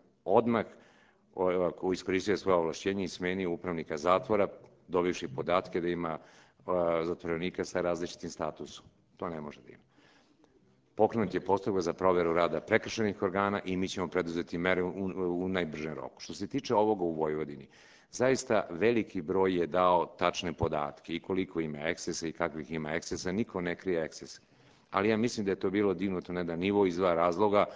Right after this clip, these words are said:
Neki su imali interesa da to politizuju i internacionalizuju. Ja mislim da to nije trebalo da se radi,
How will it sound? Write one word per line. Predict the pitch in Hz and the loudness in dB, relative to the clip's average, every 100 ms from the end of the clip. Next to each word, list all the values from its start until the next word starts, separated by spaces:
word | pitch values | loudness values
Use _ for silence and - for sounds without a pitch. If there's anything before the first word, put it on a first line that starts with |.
| - - - | -12 -20 -4
Neki | 95 107 90 | 0 0 -2
su | - 87 | -6 -4
imali | 85 80 90 | -2 -4 -4
interesa | 85 87 82 87 | -2 -4 -2 -4
da | 80 | -4
to | 76 90 78 - - | -4 -2 -2 -4 -8
politizuju | 85 80 73 90 82 80 80 | -2 -2 -2 -4 -2 -2 -2
i | |
internacionalizuju. | 76 95 78 78 73 - 73 80 87 120 143 139 - - _ _ _ _ _ _ _ _ _ _ _ - | -2 -6 -6 -6 -8 -8 -6 -4 0 2 0 -4 -12 -20 _ _ _ _ _ _ _ _ _ _ _ -18
Ja | 82 95 | -6 -2
mislim | 98 101 98 | 0 -2 -6
da | 85 | -8
to | - 87 85 | -2 -2 -2
nije | 85 95 101 | -2 0 0
trebalo | 101 107 104 | 2 4 4
da | |
se | 95 101 | 2 2
radi, | 101 101 104 | 4 4 2